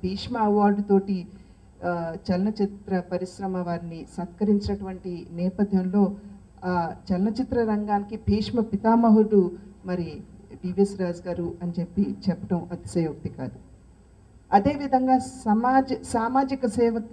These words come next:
మీద కనుక ఒకసారి దృష్టిని సారించినట్లయితే అటు రాయలసీమ కరువు సమయంలో కావచ్చు,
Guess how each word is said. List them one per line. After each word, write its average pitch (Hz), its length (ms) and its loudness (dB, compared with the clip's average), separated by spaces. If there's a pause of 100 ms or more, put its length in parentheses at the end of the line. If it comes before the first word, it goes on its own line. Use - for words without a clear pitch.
మీద 226 200 2
కనుక 208 320 -6
ఒకసారి 202 600 4 (380)
దృష్టిని 196 320 8
సారించినట్లయితే 190 960 -4 (300)
అటు 196 160 2
రాయలసీమ 196 680 0 (520)
కరువు 196 200 12
సమయంలో 196 520 8
కావచ్చు, 175 800 2